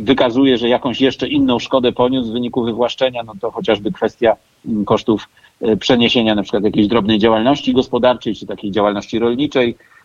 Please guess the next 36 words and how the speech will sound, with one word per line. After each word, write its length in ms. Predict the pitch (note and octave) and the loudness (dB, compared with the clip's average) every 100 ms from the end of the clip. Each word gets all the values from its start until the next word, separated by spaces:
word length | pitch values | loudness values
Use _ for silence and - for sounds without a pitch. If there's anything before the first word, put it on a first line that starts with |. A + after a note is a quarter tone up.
| _ | _
e, 220 | - A#2+ A#2 | -6 -4 -2
no 140 | C3+ | -4
to 100 | B2+ | 0
też 160 | C3+ A2+ | 0 2
będzie 220 | A#2+ A#2+ | 0 2
miał 140 | A#2 | 0
prawo 260 | C3 A2+ A2+ | 2 0 0
do 120 | A#2 | 0
pokrycia 480 | A#2 B2 A2 A#2 G#2 _ _ | -2 -2 -2 0 -2 _ _
tych 140 | C3+ - | -6 -2
kosztów. 320 | D#3 C4 D#4+ | -2 0 0
Jeszcze 240 | C#4 A3 | 0 -2
kilka 280 | G#3+ G3 E3 | -2 0 2
innych 260 | D#3 C#3 C#3 _ _ _ - | 2 0 -4 _ _ _ -10
rozwiązań, 440 | A#2+ B2+ C#3+ D#3+ | -2 2 2 2
natomiast 400 | D3+ C#3+ D#3 D3+ | 0 0 0 0
niestety 440 | D3 D3+ - D#3 D3 | 2 0 2 0 0
internet 560 | C#3 C3+ C#3 C3 B2+ - _ _ _ | -4 0 0 2 -4 -6 _ _ _
zwłaszcza 400 | G#2+ B2+ B2 C3 | -2 0 0 0
jest 200 | B2 A#2+ | -2 0
pełny 300 | C3+ B2+ A#2+ | 0 0 2
dezinformacji 760 | B2 C3 C#3 B2 B2+ C#3 D3+ C3+ | 2 2 0 -2 0 0 -2 -6
w 40 | |
tym 140 | B2+ | -6
zakresie. 480 | B2 C3 C3 B2+ C3 | -4 -4 -2 -2 -2
No, 180 | A#2+ A#2 _ _ _ - A2+ | -2 -6 _ _ _ -12 -10
ktoś 300 | - C3+ C3+ | 0 0 2
sobie 280 | C3+ A#2+ B2+ | 0 2 2
robi 240 | C3+ B2+ | 4 2
tabelkę, 480 | C3+ B2+ C#3 D3 C#3+ | 0 2 2 0 -4
gdzie 180 | A#2 A#2+ | -6 -8
napisał, 480 | B2 B2+ C3 C3 A#2+ | -8 -8 -4 -4 -4
że 120 | A#2+ | -4
tam, 180 | B2 B2 | -4 -4
nie 140 | B2 | -6
wiem, 220 | G#2+ G2+ | -6 -8